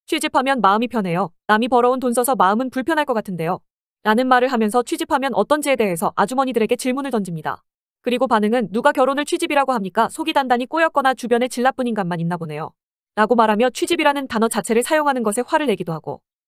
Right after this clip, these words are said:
수영 카페만 가도 아줌마들 수영복 하나 사는데도 남편 눈치 엄청 보는데 "취집한 여자들 진짜 불행해요." 라는 식으로 취집한 여자들은 불행한 여자라 말하기도 합니다.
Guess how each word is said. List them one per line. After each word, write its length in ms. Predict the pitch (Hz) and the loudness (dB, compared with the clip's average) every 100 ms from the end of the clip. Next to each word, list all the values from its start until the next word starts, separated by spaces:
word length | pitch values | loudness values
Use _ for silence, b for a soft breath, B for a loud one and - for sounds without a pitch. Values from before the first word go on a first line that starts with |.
| _ | _
수영 280 | - 339 320 | -2 2 2
카페만 380 | 320 302 262 262 | 2 2 2 2
가도 320 | 233 220 226 | 2 2 4
아줌마들 460 | 196 226 247 233 277 | 2 2 2 2 2
수영복 400 | - 349 320 311 | 2 2 2 0
하나 160 | 277 262 | 0 0
사는데도 460 | 247 214 190 214 | 0 0 0 0
남편 300 | - 196 269 | 2 0 0
눈치 220 | 233 220 226 | 0 0 0
엄청 300 | 185 269 247 | 0 0 0
보는데 320 | 226 202 233 | 0 2 0
"취집한 400 | - 339 349 294 | 0 -2 0 2
여자들 260 | 214 208 214 | 2 0 -2
진짜 260 | 226 220 247 | -2 -2 0
불행해요." 460 | 202 165 151 139 _ _ _ _ - | -2 -6 -8 -10 _ _ _ _ 0
라는 240 | 214 247 | 2 2
식으로 300 | 269 262 294 | 2 2 2
취집한 420 | 294 370 370 339 | 2 2 4 4
여자들은 440 | 247 233 214 240 202 | 4 4 4 2 0
불행한 320 | - 277 285 | 0 2 2
여자라 260 | 247 220 208 | 2 2 2
말하기도 360 | 185 190 208 175 | 4 2 0 -4
합니다. 340 | 151 143 - | -6 -8 -10